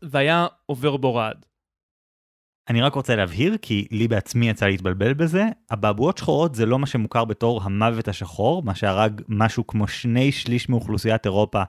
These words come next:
Speaker 2: במהלך המאה הארבע עשרה. המוות השחור ככל הנראה היה מה שאנחנו מכנים בעברית דבר, שזו מחלה אחרת שהיא חיידקית ולא נגיפית. לא ניכנס לזה, אבל נגיד שזו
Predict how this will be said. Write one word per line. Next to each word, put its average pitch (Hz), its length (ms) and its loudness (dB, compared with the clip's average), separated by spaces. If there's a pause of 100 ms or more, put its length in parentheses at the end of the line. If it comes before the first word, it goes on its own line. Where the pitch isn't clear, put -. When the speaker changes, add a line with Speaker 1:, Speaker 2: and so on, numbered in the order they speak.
(360)
Speaker 2:
במהלך 101 540 0
המאה 104 260 2
הארבע 92 340 0
עשרה. 180 300 -2 (680)
המוות 151 320 0
השחור 160 440 -2
ככל 135 380 -2
הנראה 135 420 0
היה 117 400 0 (260)
מה 117 160 0
שאנחנו 117 360 -2
מכנים 110 360 -2
בעברית 101 400 -4 (100)
דבר, 107 460 2 (540)
שזו 110 200 2
מחלה 110 320 2
אחרת 165 380 0
שהיא 107 180 0
חיידקית 101 640 -4
ולא 101 200 2
נגיפית. 101 560 -2 (360)
לא 123 120 4
ניכנס 185 420 2
לזה, 135 240 2
אבל 101 260 -2 (460)
נגיד 120 320 0
שזו 110 420 0